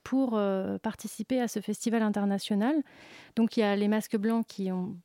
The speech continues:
de, de la région ou du village où j'ai travaillé, Bournoukouy, qui ont, euh, qui ont participé. Euh, après, est-ce que j'ai, j'ai pu voir, donc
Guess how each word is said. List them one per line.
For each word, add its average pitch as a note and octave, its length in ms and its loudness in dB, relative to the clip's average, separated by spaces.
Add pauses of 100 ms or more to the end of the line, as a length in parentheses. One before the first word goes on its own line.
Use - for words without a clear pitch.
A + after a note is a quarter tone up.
de, F#3+ 500 -4
de G3+ 180 -4
la F#3+ 120 0
région G3+ 440 0
ou F#3 220 -4
du F3 80 -12
village G3+ 260 0
où G3 100 -2
j'ai F#3+ 100 -8
travaillé, G3+ 540 0
Bournoukouy, F#3+ 560 0 (380)
qui A3+ 240 2
ont, A#3+ 240 4
euh, F#3 400 0 (380)
qui A#3+ 140 0
ont A#3 40 4
participé. - 600 -4 (1000)
Euh, A#3 180 4
après, E4 380 0
est-ce - 160 -2
que D4 140 2
j'ai, A3+ 640 2
j'ai G#3 180 -2
pu - 200 -6
voir, A#3+ 280 0
donc G#3+ 200 -2